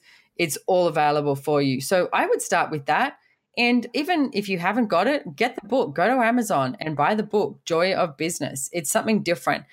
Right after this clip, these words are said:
If you've been desiring to do something different and no one else is listening,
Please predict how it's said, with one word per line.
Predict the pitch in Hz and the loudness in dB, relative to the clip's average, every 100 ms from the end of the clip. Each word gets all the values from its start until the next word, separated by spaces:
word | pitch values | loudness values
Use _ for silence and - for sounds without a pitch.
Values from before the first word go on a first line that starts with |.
| - _ | -20 _
If | - 208 | -2 2
you've | 220 254 | 2 2
been | 294 294 254 | 2 2 4
desiring | 208 147 156 175 208 208 | 2 2 2 2 2 0
to | 175 | -2
do | 165 185 | -4 -4
something | 202 - 165 | -4 -2 -4
different | 139 156 - 214 202 | -2 -2 0 -2 0
and | 165 160 | -2 0
no | 160 170 | 2 2
one | 180 170 | 2 2
else | 165 - | 0 -2
is | 151 143 | -4 0
listening, | 151 - 226 247 240 | 0 0 2 2 0